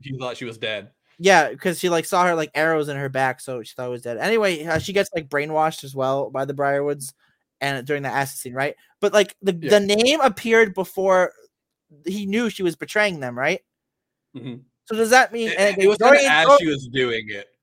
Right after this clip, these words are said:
Speaker 2: But it,
Speaker 1: Um,
Speaker 2: but, like, Percy was, like, surprised the whole time, you know? And, like, he was shocked. Uh, but, like, you know, the, so the,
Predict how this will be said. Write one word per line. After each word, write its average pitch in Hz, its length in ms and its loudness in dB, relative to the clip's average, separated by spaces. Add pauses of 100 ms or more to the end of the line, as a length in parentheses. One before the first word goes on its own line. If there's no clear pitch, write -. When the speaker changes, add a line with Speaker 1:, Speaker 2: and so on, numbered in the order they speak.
(560)
Speaker 2:
But 165 200 -2
it, - 160 2
Speaker 1:
Um, 101 280 -12 (160)
Speaker 2:
but, 254 120 4
like, 247 160 4
Percy 285 300 0
was, 254 140 -2
like, 208 140 0
surprised 196 540 2
the 170 120 -2
whole 165 140 -4
time, 175 360 -2
you 143 80 -10
know? 147 300 -4
And, 165 80 -2
like, 165 140 -4
he 202 60 -10
was 175 160 -4
shocked. 170 420 -2 (460)
Uh, 170 400 6 (240)
but, 214 160 2
like, 214 360 4
you 233 80 -8
know, 185 180 2
the, 196 300 -4
so 233 120 0
the, 208 200 -4